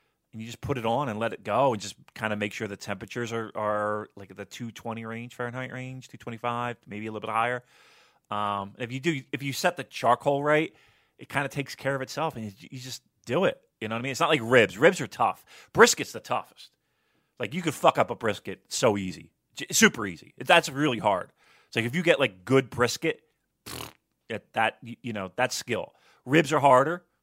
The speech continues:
um, but this is the easiest one. So, yeah, just went overnight. It was great.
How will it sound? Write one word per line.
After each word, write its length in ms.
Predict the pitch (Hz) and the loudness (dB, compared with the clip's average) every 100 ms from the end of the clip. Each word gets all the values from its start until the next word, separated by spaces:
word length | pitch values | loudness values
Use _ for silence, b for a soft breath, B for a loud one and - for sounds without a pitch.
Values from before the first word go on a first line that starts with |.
| _ _ _ 113 | _ _ _ -6
um, 520 | 104 104 101 101 104 _ _ | -2 -2 -4 -8 -12 _ _
but 120 | 123 | -10
this 160 | 151 110 | -10 -10
is 80 | 104 | -14
the 120 | 90 | -16
easiest 240 | 87 87 | -16 -18
one. 180 | - - - | -20 -20 -18
So, 200 | - 104 b b b b | -18 -18 b b b b
yeah, 80 | 240 | -2
just 140 | 175 | 0
went 120 | 175 | 2
overnight. 280 | 175 190 269 | 4 4 2
It 60 | - | -4
was 100 | 120 | 6
great. 260 | 185 - | 6 6